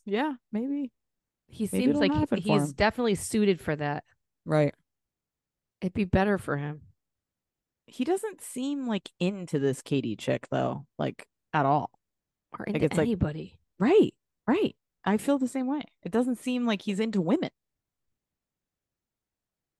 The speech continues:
Speaker 2: Katie
Speaker 1: Mm.
Speaker 2: Malia, I see, I watched maybe a little bit of Katie as the Chiefs do.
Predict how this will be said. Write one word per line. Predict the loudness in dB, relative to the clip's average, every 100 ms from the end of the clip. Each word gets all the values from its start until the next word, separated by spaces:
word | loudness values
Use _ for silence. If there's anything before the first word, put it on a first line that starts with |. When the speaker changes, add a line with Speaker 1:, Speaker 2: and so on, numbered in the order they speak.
| _ -4
Speaker 2:
Katie | 0 4 4
Speaker 1:
Mm. |
Speaker 2:
Malia, | 4 4 4 4 2
I | -2 -4 -8 _
see, | -8 -2 0 0 -6 -20 _ _ -6
I |
watched | 0 0 2
maybe | 4 6
a | 6
little | 6 6 6 6
bit | 4 2
of | 0
Katie | -2 -2 0 0
as | -2 -4
the | -10 -14
Chiefs | -6 -4 -4 -4
do. | 2 4 4 0